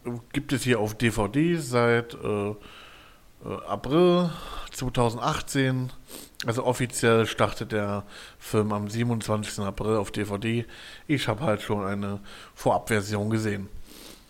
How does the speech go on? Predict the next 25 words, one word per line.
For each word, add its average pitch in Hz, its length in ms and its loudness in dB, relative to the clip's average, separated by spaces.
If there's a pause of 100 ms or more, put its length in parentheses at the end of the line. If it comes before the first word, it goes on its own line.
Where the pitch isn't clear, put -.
(240)
In 147 340 0
dem, 175 460 8
äh, 139 280 0
Fall, 131 760 6 (500)
ähm, 113 580 0 (420)
kann 131 180 4
ich 131 140 0
diesen 120 260 0
Film 117 320 6
nur 190 240 6
empfehlen. 123 640 4 (360)
Der 117 100 0
ist 113 180 -4
wirklich 143 300 -4
super 160 400 0
gelungen. 139 460 0 (640)
Ähm, 120 580 0 (1040)
und 123 360 2
Jackie 135 200 2
Chan, 139 560 4
äh, 123 340 0
das, 131 300 -2
was 123 200 0
ich, - 320 -6
genau, 131 460 2